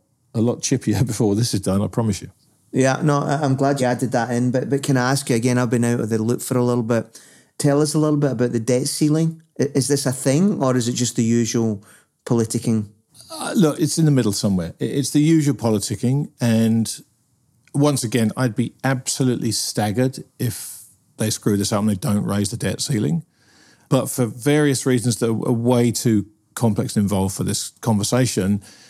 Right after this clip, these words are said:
Speaker 1: there is a little bit of jeopardy this time around. There are, you know, temporary things that they put in place before that expire now that mean there is a, a much higher possibility that this might go wrong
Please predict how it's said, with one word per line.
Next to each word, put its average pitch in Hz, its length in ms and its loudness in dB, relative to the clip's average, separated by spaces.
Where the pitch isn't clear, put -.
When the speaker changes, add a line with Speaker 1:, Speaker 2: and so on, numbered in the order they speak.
Speaker 1:
there 127 200 4
is 139 140 4
a 135 60 2
little 123 320 2
bit 117 160 0
of 107 80 0
jeopardy 113 440 0
this 110 220 -2
time 107 260 0
around. 98 540 -4
There 117 220 0
are, 110 200 0
you 131 120 0
know, 117 40 0
temporary 131 500 0
things 123 320 0
that - 80 -6
they 107 80 -2
put 113 180 -2
in 113 100 0
place 113 220 2
before 117 440 0
that 104 100 -2
expire 113 540 0
now 110 320 2
that 107 120 0
mean 123 460 2
there 123 260 2
is 127 200 2
a, 110 180 0
a 123 220 -2
much 123 220 0
higher 123 420 0
possibility 107 760 -2
that 101 200 -6
this 120 220 0
might 113 240 2
go 110 140 -2
wrong 101 400 0